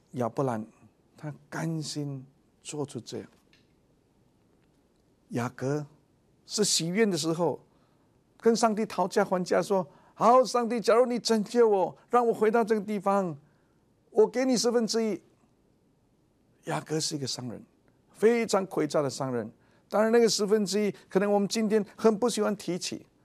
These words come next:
但是雅各在他的祖宗所教导的观念里面，他知道这四分之一是很基本的，应该奉献给主。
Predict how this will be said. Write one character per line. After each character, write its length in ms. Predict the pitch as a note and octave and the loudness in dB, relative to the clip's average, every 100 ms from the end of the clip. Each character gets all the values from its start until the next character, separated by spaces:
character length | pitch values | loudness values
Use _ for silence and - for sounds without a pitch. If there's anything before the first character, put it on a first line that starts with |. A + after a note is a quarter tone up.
| _ _ _ _ | _ _ _ _
但 120 | - G3 | -4 -2
是 220 | F3 E3+ | -2 -4
雅 240 | E3 E3 | -2 -2
各 340 | D3 D#3+ E3+ E3+ - _ _ - | -2 0 0 0 -6 _ _ -4
在 240 | - E3+ - _ _ _ _ - | 2 2 0 _ _ _ _ -4
他 140 | F#3+ | 0
的 100 | F3+ | 0
祖 300 | D#3 E3+ E3 | 0 2 2
宗 220 | D#3+ F#3+ | 4 0
所 140 | F3 E3+ | 2 0
教 280 | - G3 F#3+ | 2 2 2
导 380 | E3 D3+ D#3 C#3+ _ _ _ _ _ | 2 0 -2 -10 _ _ _ _ _
的 80 | G3 | -10
观 240 | - G#3 | -2 0
念 180 | G3 E3 | 0 0
里 80 | C#3 | -2
面， 240 | C#3+ C3 - _ _ _ _ _ _ _ - | -2 -6 -8 _ _ _ _ _ _ _ -20
他 180 | - E3 | -12 -12
知 160 | - | -10
道 160 | D3+ D3 | -4 -4
这 140 | C#3+ | -4
四 300 | C#3 - C3 | -8 -8 -10
分 200 | B2 B2+ | -8 -8
之 160 | A#2+ A2+ | -8 -10
一 160 | G#2+ G#2 _ _ _ _ | -10 -12 _ _ _ _
是 180 | - | -4
很 120 | C#3+ A#2 | -4 -4
基 280 | - - G#3 | -8 -6 -4
本 240 | F#3+ B2+ A#2+ | -4 -6 -4
的， 160 | A#2 - _ - | -6 -8 _ -10
应 200 | D#3 B2 | -8 -6
该 220 | C3 A2 | -8 -10
奉 380 | - - C3+ A2 | -12 -12 -10 -10
献 260 | - G#2+ - | -12 -14 -16
给 160 | - | -20
主。 180 | E2+ - | -20 -20